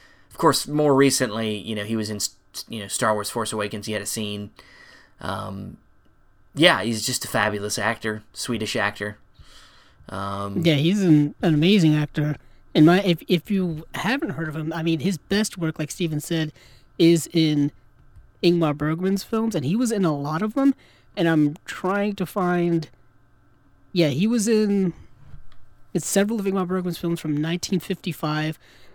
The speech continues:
Speaker 2: uh, through nineteen seventy-two. I wish I could find the number. I mean, I would literally have to go and just go to the box set and <laughs> count each one. Um, but yeah, he, he was in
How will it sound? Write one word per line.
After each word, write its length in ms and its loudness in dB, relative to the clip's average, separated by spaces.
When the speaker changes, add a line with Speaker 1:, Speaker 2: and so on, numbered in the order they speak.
Speaker 2:
uh, 380 -4
through 280 -4
nineteen 520 0
seventy-two. 960 -2
I 60 -4
wish 160 -4
I 40 0
could 120 -6
find 260 0
the 60 -4
number. 540 -2
I 40 -4
mean, 160 4
I 60 2
would 140 2
literally 280 4
have 160 2
to 80 -4
go 180 2
and 240 2
just 180 -4
go 180 4
to 60 -2
the 80 -4
box 300 0
set 100 2
and 100 -2
<laughs> 0 -
count 360 4
each 280 2
one. 480 2
Um, 360 8
but 480 4
yeah, 220 2
he, 320 0
he 180 -2
was 200 0
in 280 0